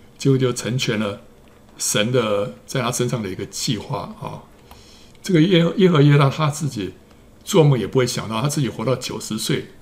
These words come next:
神居然会在这个时候使用他来改变了犹大国的历史，维系了大卫家的命脉，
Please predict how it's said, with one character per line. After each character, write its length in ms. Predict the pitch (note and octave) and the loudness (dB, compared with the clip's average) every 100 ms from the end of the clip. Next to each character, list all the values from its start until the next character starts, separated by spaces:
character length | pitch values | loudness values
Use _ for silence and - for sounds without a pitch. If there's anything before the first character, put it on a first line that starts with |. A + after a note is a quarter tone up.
| - - - - | -20 -20 -20 -8
神 240 | B2 C3+ | 0 0
居 160 | - F3 | 4 4
然 120 | C#3+ | 4
会 100 | C#3+ | 4
在 120 | C3 | 2
这 100 | D3+ | 0
个 80 | C3 | -2
时 200 | - A2+ | -2 -6
候 240 | G#2+ G2 - - - - | -6 -8 -16 -20 -20 -10
使 280 | - - | -4 -2
用 140 | A#2+ C#3 | 0 0
他 140 | C3+ | 0
来 100 | A#2 | -4
改 260 | - - F#2 | -4 -6 -6
变 280 | - C#3+ A#2+ | 0 0 0
了 240 | G2+ G2 - - - - | -2 -8 -16 -20 -16 -8
犹 200 | A2 C#3 | -2 0
大 180 | C3+ | 0
国 160 | A#2 G2 | -2 -6
的 100 | A#2+ | -2
历 200 | C3+ A#2+ | 0 -2
史， 280 | - - - - - - - - - _ | -4 -8 -10 -16 -20 -20 -20 -20 -20 _
维 140 | A2+ C3 | -2 -2
系 200 | - D3+ | 2 0
了 80 | B2+ | 2
大 180 | C3 | 0
卫 140 | B2 A2+ | 0 -2
家 200 | C3 B2 | -2 -4
的 120 | A2 | -2
命 200 | C3 A2 | -4 -2
脉， 280 | A2+ F#2+ | -4 -4